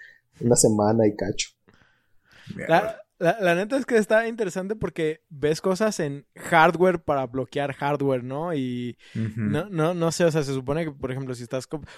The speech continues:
Speaker 3: ahorita ya todos son datos, ¿no? Y, y también tiene que ver con su manera de cifrarlos para reproducirlos y cosas así. Pero siento que ahorita es todavía más fácil lograr eso que cuando tenías
Speaker 2: Pues
Speaker 3: que utilizar directamente hardware para,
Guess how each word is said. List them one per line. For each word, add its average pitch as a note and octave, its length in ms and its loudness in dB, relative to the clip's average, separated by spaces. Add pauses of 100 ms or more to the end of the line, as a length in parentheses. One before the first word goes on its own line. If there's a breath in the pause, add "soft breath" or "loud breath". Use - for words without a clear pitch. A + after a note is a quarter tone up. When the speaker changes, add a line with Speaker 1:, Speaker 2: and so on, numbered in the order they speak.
(100)
Speaker 3:
ahorita G3+ 420 8
ya E3 140 6
todos F3+ 300 8
son E3 180 6
datos, C#3 420 2
¿no? C#3 320 -4
Y, D3 80 -4
y A#2+ 680 -4
también C3 380 -8
tiene C3+ 240 -4
que C#3 120 -6
ver C3 100 -2
con D3 160 -4
su C3 100 -8
manera B2+ 360 -4
de C3+ 100 -2
cifrarlos B2+ 580 -4
para B2+ 360 -6
reproducirlos C3+ 840 -4
y A#2+ 40 -14
cosas C#3+ 240 -4
así. D3+ 140 -8 (380 loud breath)
Pero D#3 440 10 (180)
siento D#3+ 340 0
que D#3 240 0 (440)
ahorita D#3 500 6
es G3 100 2
todavía E3 340 4
más D#3+ 380 0
fácil A3 640 -4 (220)
lograr C3 440 -2
eso D#3 380 -2 (260 soft breath)
que C#3+ 120 -4
cuando C#3 260 2
tenías C#3 220 2
Speaker 2:
Pues B2+ 80 -6
Speaker 3:
que - 40 -4
utilizar D3 460 -4
directamente C#3 720 -2
hardware C3+ 580 2
para, B2+ 640 -10